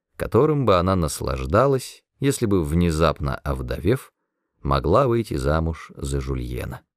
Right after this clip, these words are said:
Он любил её сыновей гораздо больше, чем отец.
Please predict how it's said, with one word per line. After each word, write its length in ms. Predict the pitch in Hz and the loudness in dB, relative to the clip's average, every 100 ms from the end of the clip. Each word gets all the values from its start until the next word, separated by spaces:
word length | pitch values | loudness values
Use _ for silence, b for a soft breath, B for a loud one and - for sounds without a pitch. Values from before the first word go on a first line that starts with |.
| _ _ _ _ _ _ _ _ | _ _ _ _ _ _ _ _
Он 220 | 107 156 | 0 2
любил 380 | 143 113 117 135 | 2 2 2 2
её 240 | 107 104 117 | 2 2 0
сыновей 520 | - 76 67 95 113 | -2 0 0 0 2
гораздо 460 | 95 98 82 71 | 2 2 0 -2
больше, 520 | 64 65 92 113 - 98 | -2 0 0 0 -4 -8
чем 300 | - 67 64 | -8 -8 -8
отец. 520 | - - - - | -10 -12 -12 -14